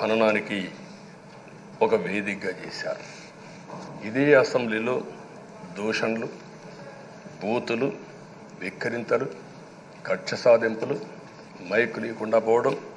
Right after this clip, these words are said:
ఒకటి కాదు, చాలా సమస్యలు వచ్చాయి. అదే సమయంలో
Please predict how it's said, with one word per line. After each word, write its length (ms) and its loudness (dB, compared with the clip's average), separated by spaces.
ఒకటి 260 2
కాదు, 300 6
చాలా 240 8
సమస్యలు 500 0
వచ్చాయి. 280 -8
అదే 280 10
సమయంలో 720 8